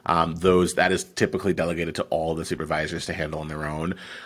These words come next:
Where I start to get more heavily involved is when it involves people leadership,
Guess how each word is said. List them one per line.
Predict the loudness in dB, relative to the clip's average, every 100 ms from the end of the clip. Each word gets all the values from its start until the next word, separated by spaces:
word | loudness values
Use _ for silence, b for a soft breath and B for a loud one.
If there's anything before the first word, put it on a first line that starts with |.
| B
Where | 6 8
I | 8
start | 6 4 4
to | 4
get | 2 2
more | 2
heavily | 2 4 2 2
involved | 0 0 0 2 0 -2 -4
is | -2
when | 0 0
it |
involves | 0 -2 -2 -4
people | -6 -8 -4 -4
leadership, | -4 -2 -2 -2 -6